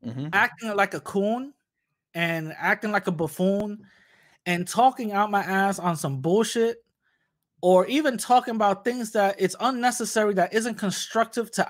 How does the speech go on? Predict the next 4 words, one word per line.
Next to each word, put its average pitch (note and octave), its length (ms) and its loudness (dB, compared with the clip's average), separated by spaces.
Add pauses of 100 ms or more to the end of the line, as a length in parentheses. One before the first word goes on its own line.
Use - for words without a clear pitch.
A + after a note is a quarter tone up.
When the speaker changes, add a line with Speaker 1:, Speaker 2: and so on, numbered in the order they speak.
Speaker 2:
our G#3+ 200 4
community, G3 760 -2 (640)
like, C#3 220 0 (280)
"Hey, F3+ 300 -2